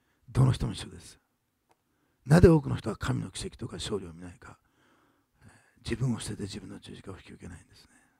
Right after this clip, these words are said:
自分を捨てて自分の十字架を本当に引き受けたら。そして、そしてついていきなさいとかついていくんです。ある人は感動してついていくんですけど、途中で、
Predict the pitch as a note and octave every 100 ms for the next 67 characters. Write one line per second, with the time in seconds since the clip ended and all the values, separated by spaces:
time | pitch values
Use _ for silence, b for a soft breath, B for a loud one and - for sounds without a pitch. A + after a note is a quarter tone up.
0 | _ _ _ _ _ _ _ _ _ -
1 | - A#2 - G#2 F#2 - F#2+ F2 - -
2 | G2 - F3 D3 C#3+ - - - - _
3 | _ _ _ - - - C#3 - _ _
4 | - - F3+ - - C#4+ F#3+ C3 A#2 B2
5 | G2+ - - C3+ B2 - F2+ - - _
6 | _ _ _ - B3 A#3 F3 B2+ - _
7 | - A#3+ A3+ G3+ G3+ B3 G3 E3+ A3 C#3
8 | - A2+ C#3 b b - A3 - A3+ B4